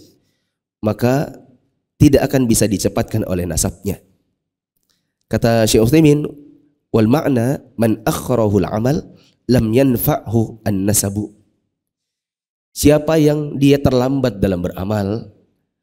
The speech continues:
maka nasabnya nggak ada manfaat. Karena di sisi Allah Ta'ala yang paling mulia adalah yang paling bertakwa.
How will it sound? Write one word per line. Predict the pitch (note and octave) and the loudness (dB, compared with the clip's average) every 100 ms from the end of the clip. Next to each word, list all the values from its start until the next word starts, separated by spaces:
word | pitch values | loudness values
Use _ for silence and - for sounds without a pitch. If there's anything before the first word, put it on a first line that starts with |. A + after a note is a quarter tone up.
| _ B2 | _ -6
maka | A#2+ D3+ | -2 0
nasabnya | D#3 C#3 C#3+ C3+ E3 | 2 2 0 0 0
nggak | C3 G#2 | 2 2
ada | A#2 | 0
manfaat. | B2 B2 C3 - - - _ _ _ _ _ _ _ - | 0 -2 -2 -4 -6 -8 _ _ _ _ _ _ _ -6
Karena | A2 G#2 | -2 2
di | G#2+ | 2
sisi | A2 A#2+ | 4 4
Allah | - B2+ A#2+ | 4 2 2
Ta'ala | G#2 A#2+ B2 C3 | 0 0 0 2
yang | A2+ | 0
paling | G#2 G#2+ | 0 -2
mulia | G#2 G#2+ A#2 A2 | 0 2 2 2
adalah | G2+ G#2+ | 0 0
yang | A2 A2 | 0 -2
paling | C3+ E3 | -2 -4
bertakwa. | C#3 - A2+ - F#2+ | -4 -6 -8 -10 -12